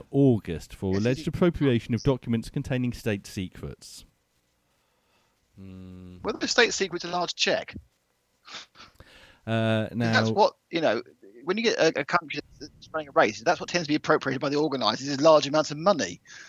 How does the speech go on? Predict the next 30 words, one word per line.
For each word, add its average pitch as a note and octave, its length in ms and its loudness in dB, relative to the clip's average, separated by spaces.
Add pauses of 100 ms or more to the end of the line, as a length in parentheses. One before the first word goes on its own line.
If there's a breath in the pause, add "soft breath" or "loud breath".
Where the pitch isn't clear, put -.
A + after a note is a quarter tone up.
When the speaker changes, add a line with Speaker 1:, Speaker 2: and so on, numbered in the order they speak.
(380 loud breath)
Speaker 1:
Yes. E2 380 -10 (360 soft breath)
Win D#3 200 2
was F#3+ 140 0
the C3+ 100 0
man B2+ 280 0
who A#2 100 -2
convinced B2 560 -4
the F#2+ 160 -4
Vietnamese F#2 440 -4
government G2 500 -4
to E2 80 -8
hold A#2 360 -2
a G2 40 -8
Grand F#2 340 -4
Prix, A2+ 420 -2 (400 soft breath)
and F#2+ 140 -6
his F#2 100 -4
absence, F#2+ 760 -4
uh, D#2+ 180 -6 (100)
'cause D2+ 120 -14
he's D2+ 120 -14 (180)
arrested, D#2 560 -10 (300 soft breath)
has F#2 160 -8
led A2+ 180 -4
to A2+ 160 -2
indifference G#2+ 600 -6
about F#2 320 -4
holding F#2+ 380 0
the D#2 100 -6
race, D2 440 -10